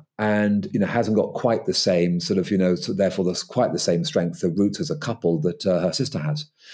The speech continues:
And as I was, you know,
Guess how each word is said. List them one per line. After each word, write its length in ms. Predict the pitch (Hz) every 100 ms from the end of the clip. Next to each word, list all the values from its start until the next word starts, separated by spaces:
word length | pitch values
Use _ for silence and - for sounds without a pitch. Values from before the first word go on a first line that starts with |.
| - - - _ -
And 380 | 123 120 120 -
as 200 | 123 139
I 120 | 165 156
was, 420 | 139 120 - -
you 80 | 123
know, 360 | 107 101 92